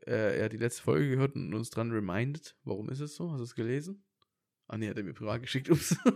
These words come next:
Und zwar, weil das, ähm, holländisch-, das niederländische Königshaus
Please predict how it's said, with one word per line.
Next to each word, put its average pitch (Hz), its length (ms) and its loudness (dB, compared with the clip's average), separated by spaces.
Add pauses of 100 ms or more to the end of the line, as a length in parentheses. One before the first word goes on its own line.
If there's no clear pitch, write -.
(920)
Und 131 160 -2
zwar, 139 420 2 (380)
weil 123 180 6
das, 127 400 -4
ähm, 120 520 0
holländisch-, 143 600 2
das 113 220 -10
niederländische 131 760 -2
Königshaus 135 1040 0